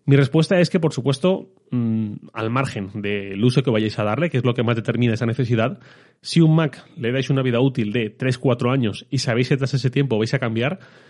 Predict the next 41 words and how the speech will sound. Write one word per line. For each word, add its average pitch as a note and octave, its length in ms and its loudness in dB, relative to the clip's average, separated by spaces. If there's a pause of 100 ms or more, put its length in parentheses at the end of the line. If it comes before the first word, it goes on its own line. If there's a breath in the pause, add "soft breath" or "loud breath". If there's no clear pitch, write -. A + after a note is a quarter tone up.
(260 soft breath)
con C#3+ 140 6
ocho D#3 200 6
gigas C#3+ 360 4
volará C3+ 460 2
y B2+ 80 -2
seguramente B2 460 0
será A2+ 160 -4
suficiente. G2+ 540 -6 (120)
Si - 120 -6
os G#2+ 60 -4
podéis A#2+ 220 -2
permitir B2 280 0
el A#2+ 60 0
salto B2 320 -2
sin A2+ 160 -6
problema, C#3+ 340 -4
pues G#2+ 140 -10
siempre A#2 200 -2
será C3+ 160 -2
mejor, F3 320 0
pero D#3+ 280 -2 (440 loud breath)
no C3+ 240 6
es C3 100 2
tan A#2+ 140 2
imperativo. G#2+ 540 -4 (500 soft breath)
En C#3 120 4
el B2 120 4
caso F3 180 4
de F#3 80 6
que E3 80 2
os D3+ 60 2
compréis D3 300 2
un C3 120 4
Mac C#3 320 0
en B2 160 2
vista C3+ 240 2
que C3 100 -2
os A#2 80 2
dure A#2+ 400 0
cinco, C3+ 480 0
seis, C3 420 -2